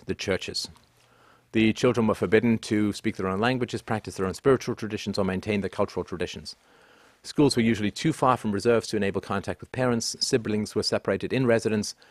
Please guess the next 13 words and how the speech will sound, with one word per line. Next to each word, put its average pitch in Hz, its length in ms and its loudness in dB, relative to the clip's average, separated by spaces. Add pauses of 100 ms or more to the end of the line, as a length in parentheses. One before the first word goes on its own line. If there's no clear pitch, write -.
(100)
Sexual 139 480 0
and 110 100 0
physical 120 340 -2
abuse 110 280 0
and 104 100 -2
death 110 220 -2
from 104 140 -6
disease 101 420 -4
were 98 180 0 (140)
rampant 107 640 0
in 101 80 -8
these 95 180 -6
institutions. 95 720 -8